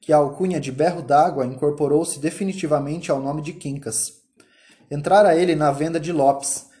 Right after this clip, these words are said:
simpático espanhol na parte externa do mercado. Freguês habitual, conquistara o direito de servir-se sem auxílio do empregado. Sobre o balcão,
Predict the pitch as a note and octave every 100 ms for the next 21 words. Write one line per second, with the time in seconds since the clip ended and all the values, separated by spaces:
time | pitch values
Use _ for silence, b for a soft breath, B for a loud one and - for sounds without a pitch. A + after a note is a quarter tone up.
0 | - - D3 E3+ G3 - - F3 D3+ D3
1 | E3 C#3 C3+ D3+ D3 D#3 - D#3 F3 D#3
2 | D3 D3+ E3 - B2 A#2+ A#2+ b b b
3 | b - D3+ D3+ F3+ F#3+ F#3 F#3 G3 C#3
4 | C3 - b b b _ D3+ D3 D3+ E3+
5 | F3+ E3+ C#3+ D#3 E3 F3+ D#3 E3 F3+ D3+
6 | D#3 G3 G3 - F#3 G3+ G3 G3 F#3+ F#3
7 | F#3 G3 F3+ C3 A#2 A2 - _ _ b
8 | b b - D3+ D3+ D3+ C#3+ C3+ E3 F#3+
9 | D#3+